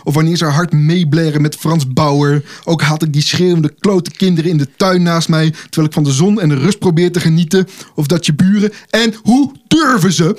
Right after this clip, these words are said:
een ongemakkelijk praatje met je willen maken in de supermarkt? Of, en dit is nog wel het allerergste,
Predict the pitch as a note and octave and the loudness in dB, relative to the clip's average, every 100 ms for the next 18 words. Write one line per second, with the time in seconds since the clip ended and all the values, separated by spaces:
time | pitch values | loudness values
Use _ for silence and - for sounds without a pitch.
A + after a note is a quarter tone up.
0 | - - F3+ F#3 A#3+ A#3 F3+ F3 D#3+ - | -8 -4 -4 0 0 2 2 0 -4 -8
1 | - D3+ E3+ - F3 - E3 D3+ D3 D#3+ | -4 -2 0 0 -2 0 0 2 0 -2
2 | G#3 D3 - E3 D#3+ D#3 A3 - - - | -2 -2 -2 -2 0 0 -2 -8 -10 -2
3 | F#3+ - - - D#3 D3+ F#3+ D3+ C3+ C#3 | -2 -2 -12 -8 -2 0 0 0 0 -2
4 | - - F3 E3+ D#3 B2 - A#2+ | -4 -4 -2 0 -2 -2 -4 -6